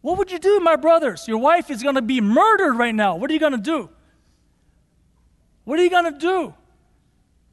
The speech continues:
Perhaps if you denounce Christ, maybe they'll let you go, honey. Like, maybe this is gonna happen, sweetheart. Maybe those thoughts might have, the enemy might have poured those thoughts into Peter's mind. Imagine that. It's one thing for you to die.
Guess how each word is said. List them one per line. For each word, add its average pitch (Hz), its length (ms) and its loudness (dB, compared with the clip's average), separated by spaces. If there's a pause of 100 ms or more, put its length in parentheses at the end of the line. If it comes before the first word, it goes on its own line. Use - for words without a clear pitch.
(760)
Perhaps 320 420 -4
if 254 120 -12
you 285 120 -4
denounce 277 480 -2
Christ, 320 400 -8
maybe 311 200 -2
they'll 302 160 2
let 285 220 -2
you 226 60 -6
go, 285 480 2
honey. 247 340 -4
Like, 226 160 -4
maybe 320 260 -2
this 294 200 -6
is 254 120 -12
gonna 277 200 -4
happen, 254 360 -4
sweetheart. 214 460 -2 (840)
Maybe 302 220 2
those 320 220 0
thoughts 330 320 0
might 285 240 0
have, 226 240 -2 (260)
the 233 100 -8
enemy 302 280 0
might 262 160 0
have 226 120 -4
poured 285 260 0
those 262 160 -4
thoughts 269 260 -2
into 226 180 -8
Peter's 247 240 -8
mind. 220 280 -4
Imagine 381 540 0
that. 392 280 2
It's - 100 -16
one 359 200 0
thing 349 120 -6
for 208 140 -12
you 302 240 -2
to 349 80 -4
die. 190 320 -4